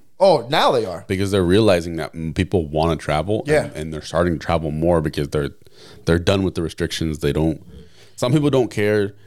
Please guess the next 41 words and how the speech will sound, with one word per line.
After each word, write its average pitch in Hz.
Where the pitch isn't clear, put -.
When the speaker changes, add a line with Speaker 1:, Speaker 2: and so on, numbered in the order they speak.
Speaker 2:
Some 85
people 95
are 82
waiting 87
for 95
the 85
restrictions 85
to 87
be 78
lifted, 98
which 87
a 85
lot 80
of 90
places 90
are 82
lifting 85
their 78
restrictions. 107
Speaker 1:
Mm-hmm. 165
Speaker 2:
And 82
now 85
that 85
that's -
happening, 82
everyone 80
wants 76
to -
travel 95
'cause 80
everyone's 76
been 69
cooped -
up 71
in 71
their 62
house. -
Speaker 1:
Yeah. 117
Speaker 2:
And 69
damn 71
right, 214